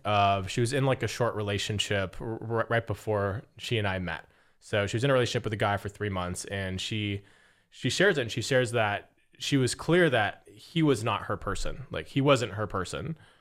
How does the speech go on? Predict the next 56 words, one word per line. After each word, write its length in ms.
And 280
there 80
was 100
something 300
in 100
her 120
that 120
was 140
like, 240
"I'm 100
supposed 380
to 80
be 80
in 60
this 140
relationship 460
right 140
now." 240
And 320
so 380
she 180
shares 440
that 480
pr-, 140
prior 240
to 40
this 200
relationship, 880
communication 880
was, 440
like, 260
just 260
not 340
on 180
the 80
table 280
for 160
her, 200
which 180
is, 220
like, 240
insane 560
'cause 360
our 160
communication, 520
our 60
relationship 380
now 220
is, 160
like, 240
stellar. 640
It's 180
so, 420
so, 400
so 260
strong. 520